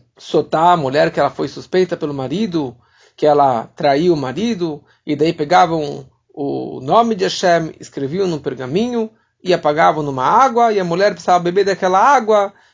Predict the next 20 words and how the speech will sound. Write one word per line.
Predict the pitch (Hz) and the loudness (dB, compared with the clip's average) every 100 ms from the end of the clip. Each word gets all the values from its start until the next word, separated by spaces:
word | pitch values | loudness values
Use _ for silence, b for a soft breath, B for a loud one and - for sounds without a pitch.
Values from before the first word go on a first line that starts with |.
| b | b
e | 180 | 2
ela | 185 180 | 2 2
seria | 185 180 202 185 175 156 b b | 0 -2 2 4 4 2 b b
castigada | - 147 - 156 214 208 175 - | -6 -4 -4 2 4 4 2 0
ou | 170 | 0
não. | 160 127 127 - - | -2 -6 -8 -16 -4
Ou | 160 147 | -2 -2
seja, | - 120 123 170 285 - _ _ | -2 -4 -2 0 -2 -6 _ _
que | - | -10
o | 135 | -6
nome | 139 233 233 175 | 2 2 2 0
de | 165 | 0
Hashem | 170 - 247 233 | -2 0 0 0
foi | - 185 | 0 0
apagado | 175 160 139 139 123 123 170 - _ _ - | 0 -2 -2 -2 -2 -6 -10 -10 _ _ 0
para | 147 156 | 2 2
poder | 175 185 262 | 0 0 -2
fazer | 208 196 180 | 0 0 -2
as | 160 | 0
pazes | 196 196 160 156 143 | 2 2 2 -4 -6